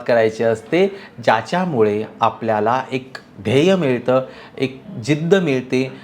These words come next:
आणि काहीतरी करून दाखवण्याची उमेद आपल्यामध्ये निर्माण होत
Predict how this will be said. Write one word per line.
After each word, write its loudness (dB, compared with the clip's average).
आणि -2
काहीतरी -2
करून 2
दाखवण्याची 0
उमेद -2
आपल्यामध्ये 0
निर्माण 0
होत -4